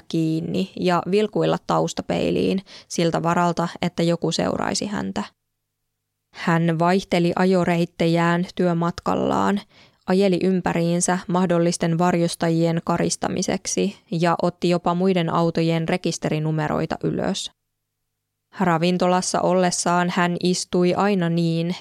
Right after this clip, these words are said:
että saattoi pitää ovea kaiken aikaa silmällä. Susanin mukaan tasapainoilu valppauden ja vainoharhaisuuden välillä osoittautui vaikeaksi ja ylilyöntejäkin hänelle sattui.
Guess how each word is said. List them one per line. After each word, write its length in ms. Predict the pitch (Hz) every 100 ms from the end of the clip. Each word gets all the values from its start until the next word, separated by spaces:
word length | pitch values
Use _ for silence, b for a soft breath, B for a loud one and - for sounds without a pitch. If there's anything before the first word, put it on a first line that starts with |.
| -
että 220 | 165 185
saattoi 500 | - 170 175 170 170
pitää 400 | 175 - 175 170
ovea 380 | 185 190 165 160
kaiken 480 | 170 165 160 151
aikaa 380 | 156 156 - 151
silmällä. 720 | 160 156 151 - - 170 185 - _ _ _ _ _ _ _ _ _ -
Susanin 580 | - 165 165 180 175 170
mukaan 520 | 170 175 180 175 170
tasapainoilu 1040 | 175 185 190 - 170 170 165 165 170 170 -
valppauden 680 | 185 185 - 160 160 160
ja 140 | 160 165
vainoharhaisuuden 1120 | 180 165 160 156 160 160 160 160 160 160 160
välillä 560 | 175 165 160 156 165 175 -
osoittautui 880 | 208 196 165 - 156 160 156 156 151
vaikeaksi 840 | 151 156 170 - - - - 196 - B B B
ja 260 | 165 165 156
ylilyöntejäkin 960 | 160 160 175 170 170 170 170 170 170
hänelle 420 | 175 170 165 165 170
sattui. 760 | - 180 - _ - - 190